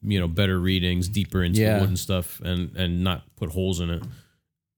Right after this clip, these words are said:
Speaker 1: Although we use rough lumber, so it's not that big of a deal. But, um, you know, everything we're getting is kiln dried.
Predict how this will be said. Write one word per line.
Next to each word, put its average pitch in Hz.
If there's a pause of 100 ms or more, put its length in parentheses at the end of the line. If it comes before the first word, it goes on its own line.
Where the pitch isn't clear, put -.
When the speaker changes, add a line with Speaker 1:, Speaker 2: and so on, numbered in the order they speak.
Speaker 1:
Although 101
we 101
use 92
rough 90
lumber, 87
so 87
it's 85
not 82
that 82
big 85
of 85
a -
deal. 85
But, 87 (420)
um, 107 (140)
you 147
know, 131
everything 165
we're 151
getting 139
is 117
kiln 127
dried. 113